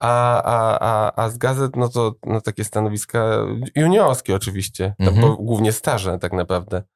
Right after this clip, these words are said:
Speaker 1: No i jednej gazety akurat odezwali się z takiej, którą najbardziej lubiłem, najbardziej ceniłem i najbardziej w niej chciałem pracować, to była właśnie Viva Moda. Wtedy, e, to Ania Jugaś wtedy była naczelną, odezwała się,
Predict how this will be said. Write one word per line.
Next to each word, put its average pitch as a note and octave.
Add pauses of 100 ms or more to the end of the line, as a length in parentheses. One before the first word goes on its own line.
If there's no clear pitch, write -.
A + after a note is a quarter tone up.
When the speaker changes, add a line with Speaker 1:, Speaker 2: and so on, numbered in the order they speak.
(720)
Speaker 1:
No E3
i D#3+
jednej G3
gazety D3
akurat C#3
odezwali C3
się C3+
z -
takiej, B2+
którą A2
najbardziej B2
lubiłem, C3
najbardziej A2+
ceniłem B2 (640)
i G#2+
najbardziej C3+
w C#3
niej B2+
chciałem A#2+
pracować, C3
to A#2
była A2+
właśnie G#2+
Viva A#2
Moda. C3+ (400)
Wtedy, A#2+
e, -
to A2 (400)
Ania G#2+
Jugaś G2
wtedy F#2+
była G2
naczelną, G#2+
odezwała F#2+
się, G2+